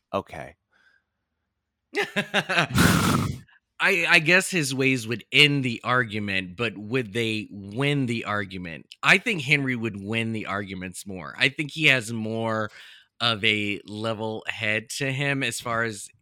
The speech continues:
Speaker 2: comes with, like, relation
Speaker 1: Oh, yeah.
Speaker 2: ship issues. I think he has more of a level head on things.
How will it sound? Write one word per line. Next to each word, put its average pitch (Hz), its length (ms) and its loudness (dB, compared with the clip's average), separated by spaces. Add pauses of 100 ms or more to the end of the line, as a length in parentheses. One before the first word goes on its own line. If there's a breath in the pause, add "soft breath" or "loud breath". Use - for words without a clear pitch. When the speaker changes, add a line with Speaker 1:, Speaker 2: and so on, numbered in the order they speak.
(100)
Speaker 2:
comes 120 340 -6
with, 113 200 -6
like, 107 200 -4
relation 117 1300 -4 (580 soft breath)
Speaker 1:
Oh, 143 180 12
yeah. 117 500 8
Speaker 2:
ship 107 60 -10 (520)
issues. 143 840 2
I 135 100 6
think 143 220 -6
he 147 100 -2
has 127 180 0
more 120 160 -2
of 107 80 -6
a 110 40 -8
level 107 280 -4
head 107 220 -4
on 123 180 -4
things. 151 420 -2